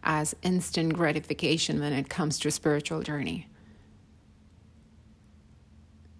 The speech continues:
It happens over time. And once it start happening, there are signs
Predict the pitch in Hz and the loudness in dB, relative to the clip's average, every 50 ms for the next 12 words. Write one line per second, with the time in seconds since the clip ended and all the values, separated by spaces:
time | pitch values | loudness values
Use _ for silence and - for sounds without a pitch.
0 | - - - - - - 180 185 - - - 202 220 220 - 175 170 151 - - | -20 -20 -20 -10 -4 -4 -4 -4 -2 2 2 2 2 2 2 0 0 0 -2 -2
1 | - 175 165 170 170 175 170 - - 196 - 143 - - - - - - - - | 0 0 0 0 0 -2 -2 -2 -2 0 0 0 -2 -4 -6 -10 -12 -18 -20 -20
2 | - - - - - - - - - - - - - - - - - - - - | -20 -20 -20 -20 -20 -20 -20 -20 -20 -20 -20 -20 -20 -20 -20 -20 -20 -20 -20 -20
3 | - - - - - - - - - - - - - - 196 202 196 208 220 233 | -20 -20 -20 -20 -20 -20 -20 -20 -20 -20 -20 -12 -2 2 4 6 6 8 8 8
4 | 254 247 - 214 - - - - - 202 170 170 175 - - 196 196 196 - 190 | 8 6 4 2 -4 -6 -2 2 4 4 4 4 2 0 -2 -2 0 0 0 0
5 | 175 170 170 170 170 190 196 202 - 208 214 208 190 180 - - - - 185 190 | 0 0 2 2 4 4 4 4 4 2 2 2 2 2 0 -2 0 2 4 6
6 | 208 208 180 156 139 139 131 147 - - - | 6 6 4 4 2 2 0 0 0 -2 -2